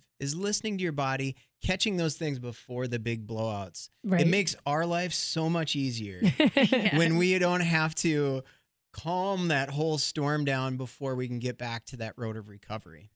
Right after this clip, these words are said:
Speaker 2: It's like they, you guys don't wanna see us. You wanna see us less. That's your goal,
Speaker 3: <laughs>
Speaker 2: interestingly enough. <laughs>
Speaker 1: Look, you
Speaker 3: Yeah.
Speaker 1: know, healthcare is expensive,
Speaker 2: Yeah.
Speaker 1: right? And so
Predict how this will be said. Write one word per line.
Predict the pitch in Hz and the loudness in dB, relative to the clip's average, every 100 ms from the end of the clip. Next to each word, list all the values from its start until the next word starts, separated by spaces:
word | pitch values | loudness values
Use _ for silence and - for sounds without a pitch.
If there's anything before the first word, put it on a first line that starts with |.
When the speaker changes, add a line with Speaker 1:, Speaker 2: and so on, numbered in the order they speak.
| _ | _
Speaker 2:
It's | - | -2
like | 262 226 | 0 4
they, | 294 294 | 2 2
you | 262 262 | 2 4
guys | 262 214 | 4 4
don't | 196 240 240 262 | 4 6 6 4
wanna | 208 190 185 | 2 2 2
see | - 180 | 0 0
us. | 170 - | -2 2
You | 226 | 4
wanna | 233 240 | 6 4
see | 226 233 | 4 4
us | 226 - | 4 2
less. | 208 214 196 170 - | 0 2 2 -2 -2
That's | 214 214 226 | 0 2 4
your | 220 | 2
goal, | 190 226 196 | 4 4 4
Speaker 3:
<laughs> | 190 | 4
Speaker 2:
interestingly | 233 233 262 - 247 233 233 | 4 6 4 4 4 6 6
enough. | 220 220 202 208 190 240 - | 6 4 4 2 2 2 2
<laughs> | |
Speaker 1:
Look, | 311 208 330 - | 2 4 0 0
you | 160 | -2
Speaker 3:
Yeah. | - 190 | 2 2
Speaker 1:
know, | 151 | 4
healthcare | 160 208 - 269 | 0 -2 -4 -2
is | |
expensive, | 214 - 151 247 277 127 - _ | -2 -2 -2 -2 -4 -8 -12 _
Speaker 2:
Yeah. | 196 147 | -2 2
Speaker 1:
right? | 165 226 - | 2 0 -2
And | 160 156 156 147 | 0 2 0 0
so | - 175 151 147 147 143 - | -2 -2 0 0 0 -2 -6